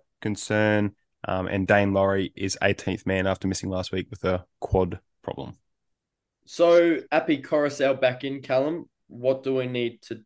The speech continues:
Speaker 2: do? What do we need to know?
Speaker 1: Um, well, it's pretty much bad news for, um, Simpkin. I was hoping, well, all reports as well coming into Team List Tuesday was Coruscant's at least two, three weeks away,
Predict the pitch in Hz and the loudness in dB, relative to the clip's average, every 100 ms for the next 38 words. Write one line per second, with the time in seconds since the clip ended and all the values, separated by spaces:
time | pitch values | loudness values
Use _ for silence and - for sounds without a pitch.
0 | - 113 110 110 113 117 117 113 110 107 | -8 -6 -4 -4 -4 -4 -4 -6 -6 -4
1 | 107 107 - _ _ _ _ _ - 123 | -4 -8 -14 _ _ _ _ _ 4 8
2 | 131 135 131 131 135 139 135 131 123 - | 10 10 10 10 10 10 10 8 2 -4
3 | - 147 131 110 - 127 117 110 120 117 | 2 6 6 4 4 6 6 4 4 2
4 | - - 113 107 107 107 104 - - 104 | 0 -2 0 0 0 0 -2 -8 -6 2
5 | 104 101 - 120 113 110 127 139 110 107 | 2 2 0 0 0 2 2 4 4 4
6 | 101 110 107 - 104 104 107 92 - 156 | 2 0 -2 -2 -4 -2 0 0 4 8
7 | 180 - 127 127 - 101 104 107 98 - | 8 6 2 2 -2 -4 0 2 0 -6
8 | _ _ _ _ - 113 101 104 - 95 | _ _ _ _ -6 -4 -4 -6 -6 -8
9 | - - 98 95 - 101 98 95 92 92 | -6 -6 -4 -6 -6 -4 -2 -2 -2 -2
10 | 92 90 - _ _ _ _ _ _ _ | -4 -6 -14 _ _ _ _ _ _ _
11 | - 110 107 - 98 95 - 98 101 - | 0 6 6 6 2 2 -4 -4 -4 -4
12 | 101 92 90 87 90 87 62 | -4 -2 -2 -4 -4 -4 -6